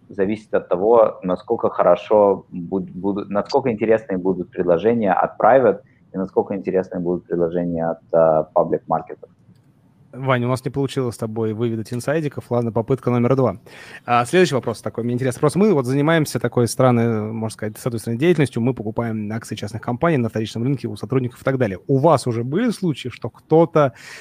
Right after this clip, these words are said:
Speaker 2: а, у ваших сотрудников пытается купить акции, пере-, опционы там перекупить или ещё что-то?
Speaker 1: Постоянно.
Speaker 2: Вы как вы к этому относитесь, мне интересно?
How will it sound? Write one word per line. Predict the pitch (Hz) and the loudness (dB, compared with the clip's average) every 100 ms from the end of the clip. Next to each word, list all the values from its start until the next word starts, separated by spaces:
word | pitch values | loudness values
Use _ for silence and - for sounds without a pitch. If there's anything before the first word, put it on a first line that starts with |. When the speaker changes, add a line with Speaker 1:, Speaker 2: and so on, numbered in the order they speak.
| - | -10
Speaker 2:
а, | - | 0
у | 131 | 4
ваших | 139 127 117 | 4 2 -2
сотрудников | 143 139 165 131 117 | -2 0 0 -2 -4
пытается | 135 - 143 - | -2 2 2 2
купить | - 139 131 123 | -8 -8 -4 -2
акции, | 143 151 - - 135 127 | 0 -2 -4 -6 -2 0
пере-, | 123 120 117 | 0 0 -2
опционы | 113 - - 139 147 131 | -8 -12 -4 0 2 0
там | 120 113 | -2 -4
перекупить | 123 123 120 123 120 | -4 -4 -6 -6 -6
или | 113 | -8
ещё | - | -10
что-то? | 110 104 _ _ _ _ _ _ _ | -16 -18 _ _ _ _ _ _ _
Speaker 1:
Постоянно. | 104 - 101 98 87 78 76 - _ _ _ _ _ _ _ _ - 139 - | -8 0 2 4 4 0 -8 -12 _ _ _ _ _ _ _ _ 0 0 4
Speaker 2:
Вы | 226 123 151 | 4 4 0
как | 139 135 | 0 -2
вы | 135 | -2
к | |
этому | - 147 | 0 2
относитесь, | - 135 - 156 170 165 | 4 2 0 -6 -6 -4
мне | 156 | -6
интересно? | 151 151 135 143 | -4 -6 -6 -16